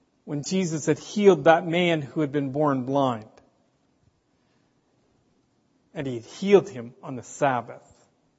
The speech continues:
Yikes. Here's their pronouncement. Some of the Pharisees said,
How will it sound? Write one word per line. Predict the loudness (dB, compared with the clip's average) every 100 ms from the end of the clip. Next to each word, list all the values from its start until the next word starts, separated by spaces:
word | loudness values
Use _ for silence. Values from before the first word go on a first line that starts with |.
| _ _ _ _ _ _ _
Yikes. | -10 -8 -10 -14 -20 -20 -20 _ _ _ _ _ _ _ _ _ _ _ _ _ _ _ _ _ _ _
Here's | -6 -2 0 0
their | -4
pronouncement. | -4 -6 -4 -6 -8 -20 -20 _ _ _ _ _ _ -20
Some | -2 0 2
of | 0
the | 0
Pharisees | 2 4 4 2 -8 -8
said, | 0 2 2